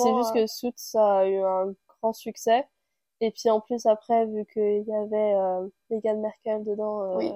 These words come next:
Speaker 2: bah, forcément encore plus.
Speaker 1: Ouais, bah oui.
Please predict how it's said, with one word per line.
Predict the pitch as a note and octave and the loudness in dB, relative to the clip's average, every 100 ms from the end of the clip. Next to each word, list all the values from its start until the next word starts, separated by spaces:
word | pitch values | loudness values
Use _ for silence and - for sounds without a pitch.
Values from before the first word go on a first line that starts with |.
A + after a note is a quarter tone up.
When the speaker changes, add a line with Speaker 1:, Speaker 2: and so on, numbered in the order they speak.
| G#3 | -10
Speaker 2:
bah, | - - - - - _ _ | -16 -14 -14 -18 -20 _ _
forcément | - - A3+ G#3 | -14 -10 -6 -2
encore | G3+ G3 G3+ - | -2 -4 -10 -6
plus. | B3+ - - | -6 -6 -10
Speaker 1:
Ouais, | A#3 A#3 A3 | 0 2 4
bah | G3+ | 2
oui. | G3 | 0